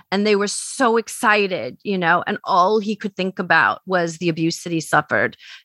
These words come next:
and watching his own face staring back at him from that television show.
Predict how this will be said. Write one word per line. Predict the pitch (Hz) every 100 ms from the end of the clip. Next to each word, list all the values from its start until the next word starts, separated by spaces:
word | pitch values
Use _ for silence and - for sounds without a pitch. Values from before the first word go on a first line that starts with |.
| -
and | 170 170
watching | 170 180 185
his | 180 190
own | 185 185 180
face | - - 185 135 170 - - _
staring | - 202 175 175
back | 160 165 165
at | 165
him | 170 147 127 - _ _
from | 170 160
that | 156 -
television | 160 151 160 156 160
show. | - - -